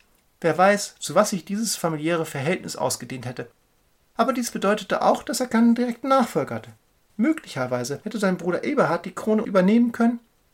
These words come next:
aber ehrlich gesagt kann ich mir vorstellen, dass er sich auch Schöneres vorstellen konnte,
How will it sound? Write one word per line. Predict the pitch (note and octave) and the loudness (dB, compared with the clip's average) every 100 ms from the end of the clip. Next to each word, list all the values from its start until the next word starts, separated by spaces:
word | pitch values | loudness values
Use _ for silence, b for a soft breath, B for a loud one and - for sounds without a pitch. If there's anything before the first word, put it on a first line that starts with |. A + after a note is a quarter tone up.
| - | -2
aber | A#3 - | 0 4
ehrlich | F#3 G#3 | 2 2
gesagt | G3+ F#3 G3 G3 - | -2 2 2 2 -2
kann | B3 | 2
ich | G#3 | 4
mir | G#3 | 2
vorstellen, | - G#3+ G3+ A#3+ G#3 F#3 _ | 2 0 0 -2 -2 -4 _
dass | A#3+ | -4
er | G#3+ | -2
sich | F#3+ F#3 - | -2 -6 -6
auch | F#3 A#3+ | -6 -4
Schöneres | - A3 E3+ - | 0 2 2 2
vorstellen | E3+ D#3+ E3 E3 | -2 0 -2 -4
konnte, | D#3+ D#3+ D#3+ | -4 -6 -6